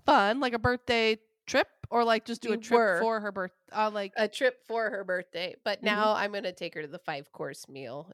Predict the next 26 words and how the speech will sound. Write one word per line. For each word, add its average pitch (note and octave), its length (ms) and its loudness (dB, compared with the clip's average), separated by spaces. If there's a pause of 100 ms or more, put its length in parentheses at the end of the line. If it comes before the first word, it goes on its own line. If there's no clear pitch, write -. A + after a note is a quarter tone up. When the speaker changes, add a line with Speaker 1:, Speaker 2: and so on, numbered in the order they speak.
(100)
Speaker 2:
here B2+ 220 -12
in A2 140 -14
town. - 360 -20 (360)
Speaker 1:
Oh. A3 1000 0 (100)
Speaker 2:
Mm. - 40 -20 (760)
Speaker 1:
Do - 120 -2
you C4 60 2
know B3 120 6
what A#3+ 100 4
the A#3 60 -4
courses A#3 460 0
are? G3 260 4
Do C#4 60 -2
they A3 120 0
tell A3 160 0
you A3 120 4
ahead G#3 160 4
of A3+ 60 -2
time, E4+ 220 4
or C#4+ 60 6
is C4+ 100 -2
it, G3 120 -4
like, F#3 220 0
Speaker 2:
No, A#3+ 300 12
it's G#4+ 160 10
Speaker 1:
surprise? G#4+ 380 2